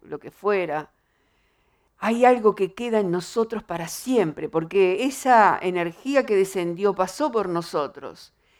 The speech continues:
Y nosotros, como estamos un poco más conscientes, todo ese caudal de energía lo podemos aprovechar mucho mejor. Y en nosotros queda para siempre.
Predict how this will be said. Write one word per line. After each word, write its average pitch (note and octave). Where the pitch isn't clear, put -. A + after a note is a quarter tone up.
Y F#3
nosotros, G#3+
como F3
estamos A3
un F#3+
poco G#3+
más A3
conscientes, E3+
todo D#4+
ese C#4+
caudal G#3
de G3+
energía F#3
lo G#3+
podemos G3
aprovechar E3+
mucho E3+
mejor. D#3
Y F#3+
en G3+
nosotros C#4
queda C#4
para F#3
siempre. F#3+